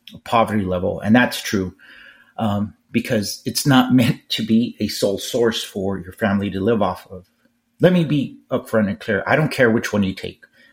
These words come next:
I don't care if you don't take either one of them. That's up to you. You're, you're an adult. You decide what you wanna do for your family. I, however, um, you know, when my father passed away, my family went through a, a little bit of a hard time. So I wanna make sure that my family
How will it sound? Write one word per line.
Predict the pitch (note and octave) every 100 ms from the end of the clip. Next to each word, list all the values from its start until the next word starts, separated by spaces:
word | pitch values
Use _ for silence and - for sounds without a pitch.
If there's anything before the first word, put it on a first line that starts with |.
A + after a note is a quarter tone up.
| _
I | -
don't | A#3+ B3+
care | -
if | A#2
you | A2+
don't | A#2 -
take | A2+ G#2 A2
either | A2
one | F2+ G#2+
of | F2+
them. | E2+ F2+
That's | - -
up | C#3 A2
to | - A2+
you. | F#2 F#2 F#2
You're, | F#2+ A2 G#2+ -
you're | G2+
an | A2
adult. | G2+ G#2 F#2
You | G2+
decide | G#2 G2+ G2+ G2
what | G2+ -
you |
wanna | G2 F#2+
do | F#2+ F#2+
for | -
your | F2+ F2+
family. | F#2 E2+ F2 - _ - - _ _ -
I, | A#2+ D3
however, | B2 A2+ A2+ G#2+ A2 G#2 -
um, | - G2 F#2+ F#2+ F#2+ _ _ _ _ _ - _ _ _ _ _
you | G2+
know, | A2
when | A2
my | G#2+ A2
father | - G2 G2
passed | - G#2+ - G#2+
away, | G2 F#2+
my | F#2+
family | - G#2+ F#2 F#2+
went | F#2+ F#2+
through | - G2 G2
a, | G2+ F#2+ F2+ - - _
a | G#2
little | A2+ F#2
bit | G2
of | F2
a |
hard | F2+ G2+ G2+
time. | - F2+ F2+ E2+ _ _ _ _ _
So | - G#2+
I | G2+
wanna | B2+ C3+ B2
make | A2+ -
sure | - G2
that | F#2+ -
my | A2+ B2+
family | - F#2 F#2 F#2 -